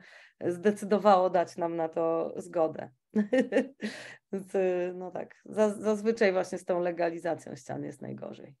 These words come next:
najtrudniej. E, i tutaj jeszcze w tej prezentacji mam, co właśnie można zrobić w mieście, aby upamiętniać historię,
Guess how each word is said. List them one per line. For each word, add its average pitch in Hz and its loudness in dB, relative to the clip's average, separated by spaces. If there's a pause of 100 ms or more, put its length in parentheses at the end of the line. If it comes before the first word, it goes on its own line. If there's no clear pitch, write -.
najtrudniej. 151 -8 (600)
E, 175 6 (880)
i 190 -12
tutaj 208 2
jeszcze 180 -4
w - -14
tej 170 -2
prezentacji 175 0
mam, 175 -2
co 175 2
właśnie 160 -6
można 156 -4 (420)
zrobić 170 2
w - -20
mieście, 202 0
aby 170 0
upamiętniać 170 -2
historię, 202 0